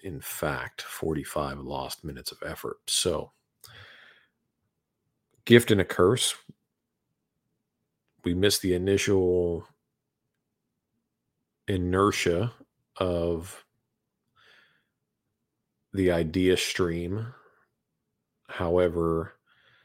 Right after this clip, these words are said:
the blessing is, is that I've now had time to rehash, rework, and reconfigure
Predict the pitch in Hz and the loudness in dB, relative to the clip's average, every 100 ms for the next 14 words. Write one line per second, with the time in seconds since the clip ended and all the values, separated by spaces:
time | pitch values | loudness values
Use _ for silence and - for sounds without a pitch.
0 | _ _ _ _ _ _ _ _ _ _ | _ _ _ _ _ _ _ _ _ _
1 | _ _ _ - 90 80 98 92 95 87 | _ _ _ -8 -4 4 4 4 2 -2
2 | 85 80 82 82 78 85 82 80 80 - | -2 -2 -2 -2 -2 -2 -4 -2 -4 -4
3 | 78 76 - 76 82 87 82 82 82 78 | -6 -6 -8 -6 -2 -2 -2 -2 -2 -4
4 | - 80 82 80 80 82 - 73 80 90 | -4 -4 -2 0 0 -2 -4 -8 -4 -4
5 | - 80 - 120 95 87 82 | -6 -10 4 4 6 4 2